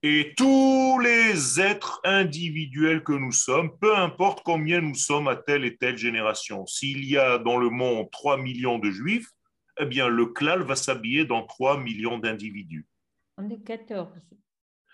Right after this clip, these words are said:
Speaker 1: S'il y a quatorze millions de Juifs, eh bien, le même klal va s'habiller dans quatorze millions d'êtres. Vous avez compris ?
Speaker 2: Mhm.
Speaker 1: Donc, faites attention quand on parle de la Torah du klal, c'est pas la Torah de l'ensemble dans le sens où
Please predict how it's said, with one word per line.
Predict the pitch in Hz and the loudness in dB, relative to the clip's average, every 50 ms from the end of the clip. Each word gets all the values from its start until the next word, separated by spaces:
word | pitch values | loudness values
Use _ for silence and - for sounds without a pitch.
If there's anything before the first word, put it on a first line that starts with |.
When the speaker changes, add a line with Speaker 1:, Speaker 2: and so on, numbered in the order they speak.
| - - _ | -20 -14 _
Speaker 1:
S'il | - - - 160 156 156 | -6 -4 -2 0 0 2
y | 165 | 2
a | 156 | 0
quatorze | 147 - 185 175 175 180 202 190 185 170 139 147 | 2 2 0 0 0 2 2 2 2 2 0 0
millions | 165 170 165 165 160 156 160 170 165 160 147 143 | 0 0 0 0 0 0 2 2 2 2 0 0
de | 123 123 113 | 0 0 -2
Juifs, | 107 95 107 123 160 196 226 220 - - _ _ _ _ - | -2 -2 -4 -4 -4 -4 -4 -6 -8 -12 _ _ _ _ -10
eh | 123 | -8
bien, | 117 120 139 131 127 | -4 -2 0 0 0
le | 123 123 - 120 | 0 0 0 0
même | 127 131 135 151 185 226 254 254 240 - - | 0 0 0 0 0 2 0 0 -2 -4 -6
klal | - 170 170 147 143 143 170 196 220 | -2 0 0 2 2 0 0 -2 -2
va | 175 147 175 | -2 -4 -4
s'habiller | 165 - - 165 151 117 110 104 101 104 117 147 | -2 -2 -4 -4 -4 -6 -6 -4 -2 -2 -2 -2
dans | 143 - 127 110 - | -2 -2 -4 -6 -4
quatorze | - 170 180 180 - 175 180 180 180 151 - 117 | -6 -6 -6 -4 -2 -2 -2 -2 -2 -4 -8 -8
millions | 120 135 135 120 113 110 113 117 127 131 - _ _ | -8 -8 -8 -6 -4 -4 -4 -4 -4 -8 -12 _ _
d'êtres. | - 98 98 95 92 - - _ _ _ - | -6 -4 -4 -4 -6 -8 -16 _ _ _ -8
Vous | 107 113 | -4 0
avez | 147 160 160 | 0 0 0
compris ? | - 170 160 - - 196 - - _ _ _ _ _ _ _ _ _ _ _ _ _ _ | -2 -6 -6 -6 -6 -8 -8 -10 _ _ _ _ _ _ _ _ _ _ _ _ _ _
Speaker 2:
Mhm. | 185 180 175 160 165 175 160 170 190 | -18 -16 -16 -16 -16 -16 -18 -8 -4
Speaker 1:
Donc, | - - - | -4 -4 -2
faites | - 165 190 208 196 214 | 0 0 0 0 0 -2
attention | 190 190 190 185 170 - - - 165 170 165 | -2 0 0 0 0 0 0 0 0 0 0
quand | 165 147 139 - - | 0 -2 -4 -2 -2
on | 135 127 127 | -4 -4 -2
parle | - 160 160 165 151 | 0 0 0 2 2
de | 139 151 | 2 2
la | 147 143 135 | 2 0 0
Torah | 139 147 147 131 139 135 | 0 0 0 2 2 0
du | 127 113 113 110 - | 0 -2 -8 -10 -6
klal, | - 117 110 110 120 139 165 190 220 226 - _ _ _ _ - - | -4 -2 0 0 0 0 0 -2 -4 -6 -10 _ _ _ _ -6 -4
c'est | - - 214 208 | -2 -2 -2 -4
pas | 214 - 208 254 | 0 0 0 2
la | 285 269 240 | 2 0 -2
Torah | - - 185 170 151 160 165 143 | 0 0 0 0 2 2 0 0
de | 131 131 135 | 0 0 2
l'ensemble | 131 131 131 131 131 131 123 - - - - - 147 143 139 135 123 110 101 101 95 95 | 2 4 4 2 2 2 0 -2 -2 0 0 0 2 2 2 2 2 0 0 -2 -2 -2
dans | 92 120 120 | 0 0 2
le | 120 120 120 | 2 2 2
sens | 117 - - - - 160 151 151 151 - - - - _ - | 2 2 2 2 2 2 2 2 2 0 -2 -2 -4 _ -2
où | 160 165 160 135 - - | 0 2 2 0 0 -4